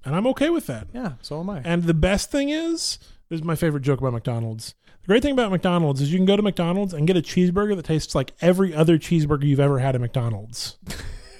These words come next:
Speaker 2: Yeah. And it's a good cheeseburger.
Speaker 1: It's a pretty good cheeseburger, yeah. It's like, every time it's like, "Yeah, I want that cheeseburger that I've eaten a hundred times before. I want that exact experience again. Thank you."
Speaker 2: Yep.
Speaker 1: That's, and that also works internationally.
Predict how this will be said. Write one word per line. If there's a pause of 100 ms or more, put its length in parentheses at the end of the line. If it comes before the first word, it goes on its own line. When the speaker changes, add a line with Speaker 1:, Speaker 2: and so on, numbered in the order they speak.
(140)
Speaker 2:
Yeah. (1000)
And
it's
a
good
cheeseburger.
Speaker 1:
It's
a
pretty
good
cheeseburger,
yeah. (320)
It's
like,
every
time
it's
like, (160)
"Yeah,
I
want
that
cheeseburger
that
I've
eaten
a
hundred
times
before.
I
want
that
exact
experience
again.
Thank
you." (160)
Speaker 2:
Yep. (760)
Speaker 1:
That's, (100)
and (160)
that
also
works
internationally.